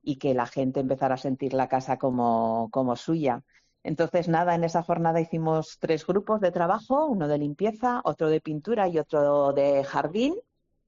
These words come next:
y aprovechamos la jornada, pues eso, para que fuera una convivencia,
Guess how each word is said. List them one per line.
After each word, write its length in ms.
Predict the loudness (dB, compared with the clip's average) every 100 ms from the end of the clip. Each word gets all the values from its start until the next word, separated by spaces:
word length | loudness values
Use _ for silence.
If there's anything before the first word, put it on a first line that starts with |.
| -20 _ _
y 140 | -2 0
aprovechamos 600 | 2 2 2 2 0 0
la 100 | 0
jornada, 480 | -2 -2 0 0 0
pues 220 | -2 -8
eso, 200 | -10 -8
para 220 | -6 -6
que 80 | -8
fuera 220 | -6 -4
una 180 | -2 -2
convivencia, 1080 | -2 -2 -2 -2 -2 -2 0 2 2 0